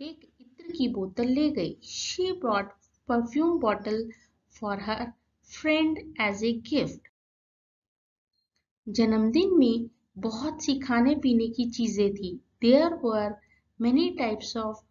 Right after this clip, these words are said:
food in the party। मगर इशिता को इलायची की खीर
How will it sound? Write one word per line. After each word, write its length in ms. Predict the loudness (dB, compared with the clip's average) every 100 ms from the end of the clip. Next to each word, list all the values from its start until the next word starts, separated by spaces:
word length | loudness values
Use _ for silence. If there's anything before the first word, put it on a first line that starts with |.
| _ _ _ -2
food 200 | 0 0 -4
in 200 | -4 -4 -4
the 200 | -6 -4
party। 540 | -2 -2 -2 -6 -6 -10 _ _ _ -8
मगर 500 | -6 -2 -2 -2 -8 -10
इशिता 680 | -10 -12 -16 _ -2 -2
को 240 | -2 -4 -4
इलायची 520 | -2 -2 -2 -6 -8
की 240 | -6 -6 -6
खीर 480 | -12 -12 -8 -6